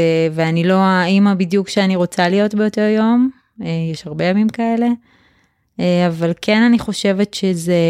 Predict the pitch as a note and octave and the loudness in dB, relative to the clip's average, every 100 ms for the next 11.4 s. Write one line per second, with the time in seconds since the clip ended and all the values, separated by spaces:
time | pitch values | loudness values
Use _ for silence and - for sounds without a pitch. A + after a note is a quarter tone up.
0 | E3 E3 E3 E3 E3 E3+ - G3+ G#3+ - | 2 0 -2 -6 -4 -8 -2 -2 -2 -2
1 | G#3 G3 G#3 G3+ F3+ D#3+ - D#3+ D#3+ D#3+ | 0 0 0 2 0 0 -2 0 0 -2
2 | D#3 _ _ _ _ _ E3+ E3+ E3 D#3+ | -8 _ _ _ _ _ 0 2 2 0
3 | D#3+ - - - F3 E3 F#3+ F#3 F3 F3 | -2 -8 -12 -4 -2 0 0 0 2 2
4 | E3 F#3+ - F#3 E3+ E3 D#3+ D#3+ E3 - | 0 -4 -2 -2 0 -2 -4 -6 -8 -10
5 | _ _ _ _ _ _ _ - - _ | _ _ _ _ _ _ _ -18 -18 _
6 | _ _ _ _ _ _ _ _ _ - | _ _ _ _ _ _ _ _ _ 0
7 | G3 G3 G#3 G3+ A#3+ F3+ F3 D3+ C#3+ E3 | 0 2 -2 0 0 0 0 0 -4 -10
8 | _ _ E3 D#3 E3+ E3+ D#3+ D#3+ F3+ D#3+ | _ _ -10 -4 -2 0 0 2 2 0
9 | - - E3+ D#3+ F3+ G3+ G#3+ F#3+ E3 F3 | -6 -10 -6 0 0 0 0 0 0 -2
10 | - - F3+ - G3 - F3 F3+ - E3+ | -4 -4 -2 0 -2 0 -2 -2 -4 -4
11 | E3+ F#3+ F3+ D#3+ | -2 0 0 -4